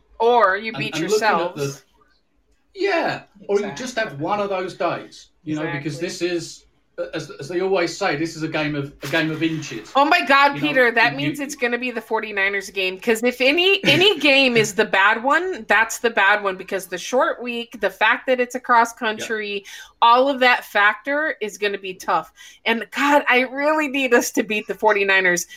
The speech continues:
Speaker 1: Not that I think that they're a better team, because right now they are struggling. But we also, like you said, that they still have the mentality that they're better than us. We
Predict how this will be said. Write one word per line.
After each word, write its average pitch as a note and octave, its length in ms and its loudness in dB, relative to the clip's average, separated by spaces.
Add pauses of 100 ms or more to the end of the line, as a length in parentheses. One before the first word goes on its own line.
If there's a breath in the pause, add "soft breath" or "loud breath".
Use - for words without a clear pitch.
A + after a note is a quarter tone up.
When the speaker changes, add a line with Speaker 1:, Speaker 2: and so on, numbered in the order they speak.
(140 loud breath)
Speaker 1:
Not B3+ 300 4
that - 20 0
I B4 360 6
think F#4+ 220 0
that F#4 140 -4
they're A#3+ 160 4
a A3 60 0
better G3+ 280 0 (120)
team, F#3 380 -6 (380 loud breath)
because A#3 260 2
right B3+ 160 4
now C4 180 4
they B3+ 140 6
are D#4 180 6
struggling. D#3+ 640 -4 (500 soft breath)
But D4 440 4 (760)
we D4 360 -4
also, C4+ 540 6
like G#3+ 280 0
you E4+ 120 -4
said, A#3 300 -4
that G3 200 -2
they D4 160 2
still C#4+ 240 -2
have A#3 200 2
the G#3 60 -4
mentality G#3+ 760 0
that G3 200 2
they're A3 220 2
better A#3 300 2
than E4 160 -2
us. G#4 340 0 (580 loud breath)
We B3 200 4